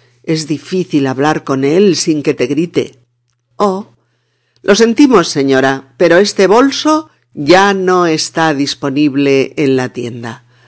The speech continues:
Han dejado de fabricarlo".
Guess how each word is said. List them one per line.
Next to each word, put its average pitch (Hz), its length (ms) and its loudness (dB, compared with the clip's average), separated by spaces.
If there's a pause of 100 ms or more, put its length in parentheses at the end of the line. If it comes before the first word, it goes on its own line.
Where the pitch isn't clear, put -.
(160)
Han 185 300 -2
dejado 156 600 -6 (280)
de 135 460 0
fabricarlo". - 840 -12